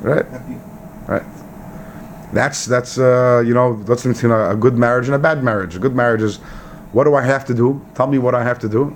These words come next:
Speaker 1: and I'll do it. Okay, so Friday I have to get flowers. I'll get my fla-, I'll get the flowers. And the birthday I have to get this, and I have to take out the garbage, as mentioned, right?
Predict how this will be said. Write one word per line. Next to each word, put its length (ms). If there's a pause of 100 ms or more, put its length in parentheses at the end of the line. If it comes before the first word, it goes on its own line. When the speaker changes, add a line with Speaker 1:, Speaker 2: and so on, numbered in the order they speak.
Speaker 1:
and 80
I'll 140
do 200
it. 160
Okay, 300
so 300 (260)
Friday 280
I 40
have 100
to 60
get 140
flowers. 380
I'll 80
get 120
my 120
fla-, 180
I'll 60
get 120
the 60
flowers. 420
And 140
the 80
birthday 320
I 20
have 120
to 80
get 160
this, 280 (520)
and 100
I 40
have 140
to 80
take 200
out 100
the 60
garbage, 340
as 100
mentioned, 320
right? 200